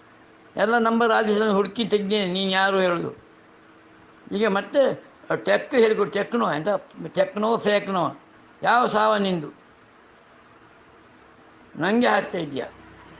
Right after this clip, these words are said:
ವೀರೇಂದ್ರ ಹೆಗ್ಡೆಗೆ ಪೂಜೆ ಮಾಡಬೇಕು, ಪೂಜೆ ಮೆಚ್ಚಿದ್ದು ಮಾಡ್ತೇನೆ ನಾನು. ನಿಮಗೆ ಮರ್ಯಾದೆ ಹೇಳುವ, ನಾನು ಯಾವ ಕಡೆ ಇಲ್ಲ ಇಲ್ಲಿ. ಮತ್ತೆ ಯಾಕೆ ನಾನು ರಹಿಸಿದ್ದಿ?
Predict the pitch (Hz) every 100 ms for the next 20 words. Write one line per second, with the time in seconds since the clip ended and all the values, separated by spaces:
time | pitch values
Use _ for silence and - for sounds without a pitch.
0 | - - 147 190 202 196 202 190 226 285
1 | 160 214 262 233 185 151 127 156 262 247
2 | 226 233 240 262 262 240 233 226 214 190
3 | 196 - - - - - - - - -
4 | - - - - - - - - - 202
5 | 233 226 262 277 269 285 247 180 202 220
6 | 226 262 240 240 240 240 240 190 131 104
7 | - - - - - 208 - 277 262 254
8 | 254 240 247 202 214 175